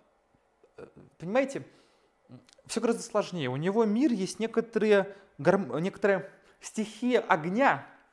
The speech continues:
И в этой стихии огня совершается постоянная пертурбация противоположностей, которые в сумме в этом бесконечном вихре, что ли,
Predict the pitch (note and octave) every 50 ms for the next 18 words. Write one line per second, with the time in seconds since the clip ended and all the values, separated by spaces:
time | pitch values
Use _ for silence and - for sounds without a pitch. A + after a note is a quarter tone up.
0 | _ _ _ _ _ - - - _ _ _ _ _ _ _ _ - G3+ F3+ A#3
1 | B3 B3 A#3+ G#3 - - G#3 - - A#3+ A3+ A3 F3+ E3 A3 C4+ C4+ C4+ G#3+ F#3+
2 | F#3+ F#3+ - - A3+ A#3 A3+ A3+ - E3+ - - E3+ - - - - F3+ E3 G#3+
3 | B3 C4 B3 A#3+ A3+ A#3 A3+ G#3+ G#3 - - - _ _ _ _ _ _ _ _
4 | _ _ _ _ _ - - G3 - - G#3 G3 F3+ E3 F#3+ G#3+ F#3 D3+ - -
5 | - - - - A2 F#2 F#2 - _ _ _ _ _ _ _ _ _ _ _ _
6 | _ _ _ - - - - - F3+ F#3 F3 F3+ F#3 F3+ F3 F3+ G#3+ B3 A#3 F3
7 | F3 E3 - - - D3 C#3 - - D#3+ - - F3+ E3 D3 C#3 C3 C#3 - -
8 | - - - A3 C#4 C#4+ A#3+ F3+ D#3+ D#3+ D#3+ D3+ C#3+ B2+ C#3+ - - - E3 D#3+
9 | D#3 - - D3 C#3 C3 D#3+ E3 D#3+ E3 - - G2+ - - - G#2+ G#2+ G#2+